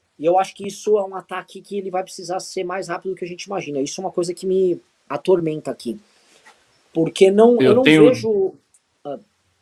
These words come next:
Speaker 1: quer, quer entrar nisso?
Speaker 2: Não, eu, eu, eu tenho duas ponderações sobre isso. Eu acho que são duas coisas que a gente tem que fazer. A primeira é o seguinte: é, a, dar um peso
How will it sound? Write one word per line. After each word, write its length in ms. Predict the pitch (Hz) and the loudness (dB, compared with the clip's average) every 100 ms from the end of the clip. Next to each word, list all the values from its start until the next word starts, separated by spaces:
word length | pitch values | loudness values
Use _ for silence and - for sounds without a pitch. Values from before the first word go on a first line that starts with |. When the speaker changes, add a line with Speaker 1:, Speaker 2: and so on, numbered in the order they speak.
| _ | _
Speaker 1:
quer, 380 | - 151 139 120 | -6 -2 -2 -4
quer 440 | 113 139 120 117 104 | -8 -8 -6 -8 -12
entrar 280 | 107 127 | -14 -10
nisso? 340 | 139 240 - - - - - - _ | -6 -6 -8 -16 -20 -20 -20 -20 _
Speaker 2:
Não, 200 | 330 311 | 8 8
eu, 140 | 175 180 | 8 6
eu, 160 | 175 165 | 6 6
eu 180 | 170 160 | 6 6
tenho 260 | 175 190 | 4 2
duas 220 | 147 190 | 2 -2
ponderações 640 | 233 254 202 127 104 - 107 | -2 0 4 6 4 0 -6
sobre 280 | - 85 92 | -6 -6 -6
isso. 360 | 80 - - - | -6 -10 -12 -10
Eu 120 | 90 | -6
acho 120 | 90 | -6
que 80 | - | -4
são 120 | 110 | -2
duas 200 | 107 139 | 2 2
coisas 160 | - 139 | 0 -6
que 60 | |
a 20 | 139 | -4
gente 80 | |
tem 80 | 156 | -4
que 60 | 156 | 0
fazer. 500 | 180 92 82 - - | 0 0 -6 -8 -2
A 100 | 123 | 0
primeira 400 | 123 160 175 247 | 2 4 8 8
é 20 | |
o 20 | 277 | 6
seguinte: 640 | - 160 92 82 - - | 2 -2 -4 -8 -14 -10
é, 280 | 104 98 104 | -4 0 0
a, 360 | - 113 110 - | 2 0 0 -4
dar 460 | 110 104 139 165 185 | -2 4 6 8 6
um 160 | 185 | 2
peso 720 | - - 139 139 123 127 196 | 0 4 6 6 4 0 -4